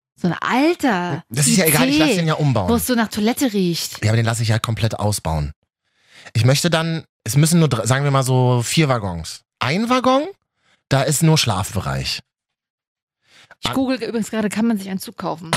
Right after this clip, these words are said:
Speaker 2: <laughs> Anderer, der zweite Waggon ist sozusagen so Gästeschlafbereich.
Speaker 1: Mhm.
Speaker 2: Und dann gibt's so ein, quasi so ein Lounge-Aufenthaltbereich.
Speaker 1: Danke, gute Frage an dieser Stelle übrigens.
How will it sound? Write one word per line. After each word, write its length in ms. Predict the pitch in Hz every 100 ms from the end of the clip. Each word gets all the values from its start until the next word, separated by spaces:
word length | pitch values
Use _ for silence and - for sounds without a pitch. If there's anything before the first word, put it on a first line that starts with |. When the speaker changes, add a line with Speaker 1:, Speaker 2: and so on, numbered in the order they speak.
| -
Speaker 2:
<laughs> 500 | - 151 - - -
Anderer, 540 | - 156 175 180 196 165
der 220 | 127 131 123
zweite 320 | 139 190 214
Waggon 360 | 180 147 156 165
ist 220 | 147 -
sozusagen 560 | 139 - 127 123 123
so 120 | 120 117
Gästeschlafbereich. 1200 | 123 127 160 - 147 160 - 175 185 320 233 214
Speaker 1:
Mhm. 300 | 202 208 285 _ - - - - _
Speaker 2:
Und 120 | 143 135
dann 200 | 147 165
gibt's 280 | 165 - -
so 260 | 131 131
ein, 260 | 131 131 113 - -
quasi 300 | - 120 120
so 80 | 117
ein 80 | 110
Lounge-Aufenthaltbereich. 1600 | 104 110 196 262 - 123 139 196 202 196 - 175 196 226 - - _ _ _
Speaker 1:
Danke, 260 | 220 214 190
gute 220 | 214 190
Frage 300 | - 190 185
an 60 | 180
dieser 200 | 185 175
Stelle 260 | 190 185
übrigens. 360 | 185 - 185